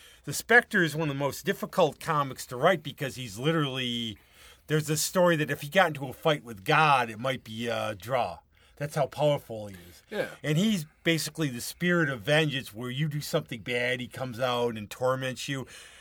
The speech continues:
Speaker 1: And back in the day, these comics were pretty harsh. He would turn you into a log and have a saw saw you. But John Ostrander took it,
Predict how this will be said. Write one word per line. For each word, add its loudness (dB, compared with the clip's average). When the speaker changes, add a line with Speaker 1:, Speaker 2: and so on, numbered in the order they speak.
Speaker 1:
And -6
back 8
in 0
the 0
day, 6
these -2
comics 0
were -12
pretty 0
harsh. 8
He -4
would 0
turn 4
you 4
into 2
a 4
log 6
and -4
have -6
a -8
saw 0
saw -2
you. 0
But -2
John 8
Ostrander 2
took -2
it, -2